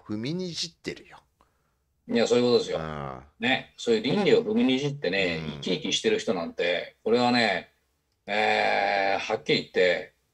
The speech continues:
Speaker 2: あのー、まあ、変態というかですね、
Speaker 1: <laughs>
Speaker 2: 変人ですよ、これは。
Speaker 1: まあ、もうちょっとこう、す-、あのー、歯に衣着せず言うと悪党だね。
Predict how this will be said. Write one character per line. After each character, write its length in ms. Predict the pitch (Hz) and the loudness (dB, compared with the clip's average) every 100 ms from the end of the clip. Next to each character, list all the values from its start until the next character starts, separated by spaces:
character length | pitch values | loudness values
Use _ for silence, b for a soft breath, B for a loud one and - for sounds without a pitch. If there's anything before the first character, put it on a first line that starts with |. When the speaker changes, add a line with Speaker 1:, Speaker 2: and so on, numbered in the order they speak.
| _ _ | _ _
Speaker 2:
あ 120 | 95 95 | -6 -2
の 1040 | 95 95 95 92 90 90 90 92 90 87 | -2 0 0 0 0 0 0 0 2 0
ー、 40 | 98 | 0
ま 60 | |
あ、 20 | 98 - - | -4 -6 -6
変 180 | 117 113 | -2 0
態 260 | 117 113 113 | 2 0 0
と 100 | 110 | -4
い 80 | 98 | -4
う 80 | |
か 100 | 87 | -8
で 80 | - | -8
す 160 | - 90 | -8 -6
ね、 300 | 87 80 - - | -6 -6 -10 -16
Speaker 1:
<laughs> 80 | 120 | -6
Speaker 2:
変 240 | - 127 123 | -2 0 0
人 200 | 127 117 | -2 -2
で 80 | |
す 120 | 113 - | 0 -2
よ、 80 | |
こ 80 | 92 | -2
れ 80 | - | -6
は。 100 | - - _ _ | -10 -14 _ _
Speaker 1:
ま 500 | 104 120 151 165 104 | -16 -4 2 2 2
あ、 40 | 90 | -2
も 220 | 120 170 | -2 -2
う 40 | |
ち 80 | 240 | -2
ょ 40 | |
っ 20 | 349 | -2
と 100 | 131 | 0
こ 120 | 95 | 0
う、 180 | 90 85 | -2 -6
す-、 200 | - 95 - _ _ _ _ 104 - | -14 -18 -20 _ _ _ _ -18 -10
あ 140 | 98 98 | -8 -6
の 540 | 90 80 80 80 76 78 78 | -6 -8 -8 -10 -10 -12 -10
ー、 20 | |
歯 140 | 104 | -8
に 120 | 92 | -8
衣 300 | 80 85 80 | -6 -6 -6
着 60 | 78 | -8
せ 140 | - | -10
ず 140 | 69 71 | -10 -10
言 80 | 71 | -8
う 20 | |
と 160 | - 82 | -6 -6
悪 200 | - - | -10 -6
党 200 | 160 123 | -4 -4
だ 160 | 65 | -8
ね。 80 | - | -20